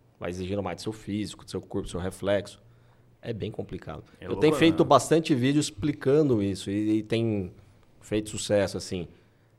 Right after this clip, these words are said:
Speaker 1: É, cara, a, a, começa da posição do piloto. O piloto fica deitado no carro.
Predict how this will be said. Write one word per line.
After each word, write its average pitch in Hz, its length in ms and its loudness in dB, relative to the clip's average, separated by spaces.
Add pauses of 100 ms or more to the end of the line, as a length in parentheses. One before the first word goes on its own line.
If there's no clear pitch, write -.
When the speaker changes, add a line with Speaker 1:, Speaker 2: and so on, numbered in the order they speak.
Speaker 1:
É, 90 580 -4 (180)
cara, 95 280 0 (100)
a, 101 360 -4
a, 107 40 -8
começa 120 460 0
da 131 140 2
posição 127 500 0
do 139 100 0
piloto. 110 360 0
O - 20 -20
piloto 113 160 -2
fica 151 160 -4
deitado 117 460 2
no 95 80 -4
carro. 82 280 -8